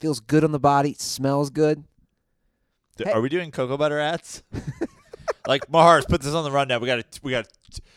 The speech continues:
Speaker 2: slide into Cocoa Butter's D Ms, at Cocoa Butter. "Hey, guys, we gotta, you know, give you a pretty solid plug on the show yesterday."
Speaker 1: But you were in the locker room.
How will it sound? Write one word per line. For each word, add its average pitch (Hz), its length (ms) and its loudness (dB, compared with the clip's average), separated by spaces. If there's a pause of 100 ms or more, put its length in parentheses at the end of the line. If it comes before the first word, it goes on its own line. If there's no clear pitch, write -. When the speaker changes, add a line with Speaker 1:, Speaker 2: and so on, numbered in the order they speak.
(260)
Speaker 2:
slide 175 380 6
into 151 160 -2
Cocoa 185 420 4
Butter's 143 400 4
D 147 200 4
Ms, 135 420 4
at 143 260 0
Cocoa 160 400 6
Butter. 123 220 6
"Hey, 190 220 2
guys, 208 300 0
we 370 120 -10
gotta, 262 160 2
you 160 80 4
know, 143 160 6
give - 260 -4
you 143 80 -2
a 127 40 -6
pretty 139 220 -6
solid 131 400 4
plug 139 280 0
on 113 100 -4
the 101 80 -14
show 123 240 -2
yesterday." 90 580 -4 (800)
Speaker 1:
But 175 140 0
you 175 100 0
were 208 120 8
in 262 60 4
the 254 80 4
locker 151 360 4
room. 127 400 0